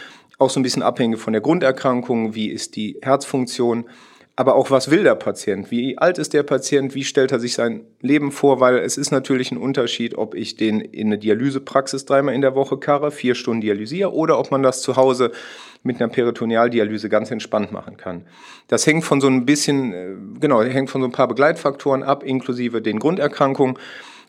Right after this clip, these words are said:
aber in erster Linie vom Wunsch und der Kognition des Patienten. Der alte, neunzig Jahre alte oder achtzig Jahre alte Mensch ist natürlich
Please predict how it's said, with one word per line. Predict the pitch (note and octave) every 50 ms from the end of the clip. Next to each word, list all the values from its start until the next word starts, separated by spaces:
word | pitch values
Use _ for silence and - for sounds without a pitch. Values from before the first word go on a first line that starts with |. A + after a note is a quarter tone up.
| _ -
aber | C3 B2+ B2+ A#2+
in | B2+
erster | - A#2+ C#3 D3 C#3+ - D3
Linie | C#3 C#3 C#3+ C#3 C#3 C3
vom | B2+ - - B2 A#2+ A#2+
Wunsch | B2 C#3+ E3 F3 F3
und | E3 C#3
der | D#3 B2+
Kognition | A#2+ - C3+ C3 C3 B2 A#2+ - - B2+ C3 C3
des | C3 C3 -
Patienten. | - C3 B2+ - - C#3+ C3 B2 A#2 - G#2+
Der | G2 G2 - -
alte, | A#2+ C3+ C#3+ C#3+ - D3 C3+ C#3+ - - - - - - _ _ _ _ _ _ _ _ _ -
neunzig | - C#3 C#3 C#3+ - F3 F3 F#3 D3
Jahre | - D3 C#3+ C#3+ C#3
alte | A#2+ A2+ C3+ C#3 C#3 C#3
oder | B2+ B2 A2
achtzig | G2 C#3 - - C#3+ - -
Jahre | C#3 C3 C3 B2 -
alte | G#2+ B2 B2 - B2+
Mensch | B2+ B2 B2+ C3 B2+ -
ist | - - - -
natürlich | - B2+ A#2+ A#2+ - C3 A#2+ B2 A#2 A2+ - B2 -